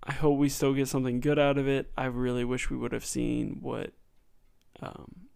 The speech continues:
David Ayer had planned. I keep saying his name, but I don't even fucking know if that's the director's name. Um, but yeah, so he stepped away. They haven't announced who's taking,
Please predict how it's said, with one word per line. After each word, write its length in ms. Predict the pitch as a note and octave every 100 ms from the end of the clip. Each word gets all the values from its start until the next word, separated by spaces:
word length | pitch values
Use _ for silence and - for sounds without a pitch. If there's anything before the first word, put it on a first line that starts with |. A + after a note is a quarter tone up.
| _ -
David 260 | B2+ B2
Ayer 200 | B2+ B2+
had 360 | B2+ A#2+ A2+ -
planned. 520 | - C#3 C3+ C#3 - - - - - - - - _ _ _ - - _
I 120 | - D3
keep 240 | F#3 D#3+
saying 300 | - D3 C#3+
his 140 | C3
name, 220 | B2+ B2 G#2+
but 80 |
I 20 | A#2
don't 180 | B2
even 120 | A#2 A2+
fucking 380 | - A#2+ -
know 160 | B2 A#2
if 80 | -
that's 240 | B2+ -
the 100 | B2+
director's 480 | A#2 A2+ - A#2+ G2+
name. 360 | A2+ G#2 G2 - - - - - _ - -
Um, 460 | B2 G#2 E2+ - - - - - - - _ _ _ _ _ - - - _ - - - - - - - - - - F3
but 160 | E3
yeah, 180 | D#3+ G2+ -
so 460 | - - D3+ D#3 C3+ - - -
he 180 | E3 D#3+
stepped 360 | - D#3+ -
away. 440 | C#3+ C3+ C3+ C3 - - - - - - - - -
They 100 | D3
haven't 240 | D3+ D3+ D3+
announced 500 | C#3+ C3+ C3+ B2+ -
who's 220 | C#3 C3
taking, 500 | - A#2+ A2+ A2+